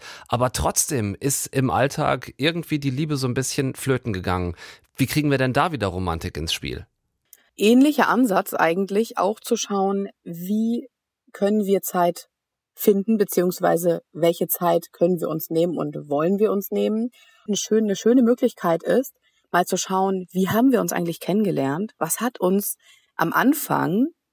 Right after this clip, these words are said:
Speaker 2: so begeistert an meinem, an, ne, an dem Partner, an der Partnerin?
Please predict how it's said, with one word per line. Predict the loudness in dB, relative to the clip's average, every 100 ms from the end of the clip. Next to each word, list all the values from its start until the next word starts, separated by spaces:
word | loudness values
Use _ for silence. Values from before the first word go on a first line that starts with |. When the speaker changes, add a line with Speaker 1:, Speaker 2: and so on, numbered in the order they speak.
| _ _ _ _ -10
Speaker 2:
so | 0 0
begeistert | 2 0 2 2 2 2 2 0 -2 -10 -2
an | 0
meinem, | 2 0 -2 -2
an, | 0
ne, | 0 0
an | -2
dem | -2
Partner, | 0 0 0
an | -2
der | -2
Partnerin? | -2 -2 0 0 0